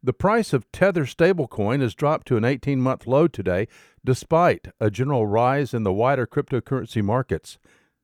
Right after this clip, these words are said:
Some reports attribute the price drop to traders losing faith in the token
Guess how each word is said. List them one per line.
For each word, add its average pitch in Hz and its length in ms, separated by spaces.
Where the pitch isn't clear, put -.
Some 131 300
reports 107 480
attribute 117 380
the - 60
price 120 300
drop 123 340
to 117 100
traders 139 480
losing 151 400
faith 190 440
in 101 100
the 95 100
token 139 480